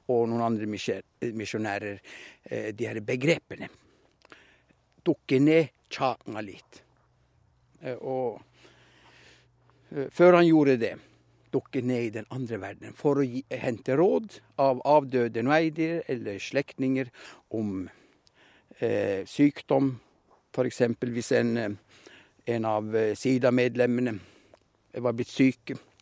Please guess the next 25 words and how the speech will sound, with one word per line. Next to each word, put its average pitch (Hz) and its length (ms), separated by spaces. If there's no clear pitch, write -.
så 131 540
var 135 160
det 139 80
jo 135 220
viktig 127 420
å, 123 80
å 117 680
kontakte 123 720
de 117 160
avdøde 104 580
nuaidiene - 540
og 107 280
få - 180
hjelp 95 300
derifra. - 400
Eller 170 300
at 165 140
man 151 200
ville 143 240
stagge 120 680
denne 120 240
her, 113 280
eh, 110 120
såkalte 113 600
onde 131 560